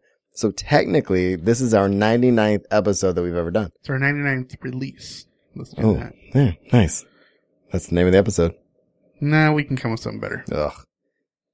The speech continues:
Speaker 1: See? Then you correct me on mic, then I have to leave it in there.
Speaker 2: We can all, you know, we should
Speaker 1: Now
Speaker 2: title
Speaker 1: everybody can hear my ugh of disgust.
Speaker 2: We should title it, "We Can Come Up With Something Better." <laughs>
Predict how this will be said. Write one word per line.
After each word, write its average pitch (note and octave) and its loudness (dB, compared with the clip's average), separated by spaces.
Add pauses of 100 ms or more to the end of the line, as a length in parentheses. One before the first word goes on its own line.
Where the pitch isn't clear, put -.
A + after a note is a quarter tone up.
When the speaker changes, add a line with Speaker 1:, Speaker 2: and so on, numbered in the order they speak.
Speaker 1:
See? B2 2 (320)
Then G#2 0
you G#2 2
correct B2 0
me B2+ 2
on G#2 2
mic, G#2 2
then G2+ 0
I - 4
have G#2 0
to F#2 -6
leave G2+ 2
it F#2 2
in G2+ 2
there. E2+ -6 (240)
Speaker 2:
We C3+ -6
can D3+ -4
all, D3+ 2
you D3 -4
know, D#3 0
we E3 -2
should - -10
Speaker 1:
Now B2+ 0
Speaker 2:
title D3 2
Speaker 1:
everybody B2+ 0
can A#2 -2
hear A#2+ 2
my G#2 0 (100)
ugh - -4 (160)
of F2 -14
disgust. F2 -4
Speaker 2:
We D3+ 2
should D3 -6
title D#3 0
it, C3 -4
"We C#3 -4 (100)
Can C#3+ -14
Come D3 4
Up C#3 -2
With C#3+ 0
Something C#3 -4
Better." G#3+ 2 (300)
<laughs> C4+ 2